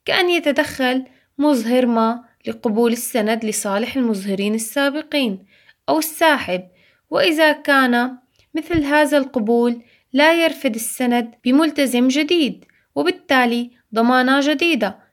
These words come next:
فإنه يعود دون شك بالفائدة على من جرى التدخل لمصلحته ومن يتبعه من الموقعين،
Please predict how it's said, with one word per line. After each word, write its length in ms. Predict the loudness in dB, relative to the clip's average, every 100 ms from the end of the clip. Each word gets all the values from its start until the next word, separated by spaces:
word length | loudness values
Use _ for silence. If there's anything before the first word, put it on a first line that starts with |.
| _
فإنه 640 | -6 -2 2 2 2 2
يعود 600 | 4 2 2 0 0 -4 -10 _ -6
دون 360 | 0 2 2
شك 400 | 2 0 -2 -4 -2
بالفائدة 640 | -2 0 0 2 2 0
على 340 | 2 2 2
من 180 | 2 2
جرى 260 | 2 2 0
التدخل 640 | 0 -2 -2 -4 -2 0
لمصلحته 880 | 0 -2 -4 -4 -2 -2 -2 -4 -8 _ _ _ _ _ 0
ومن 300 | 4 4 2
يتبعه 760 | 0 -2 0 2 2 0 -2
من 200 | -2 0
الموقعين، 960 | 2 2 2 0 -2 -2 0 0 -2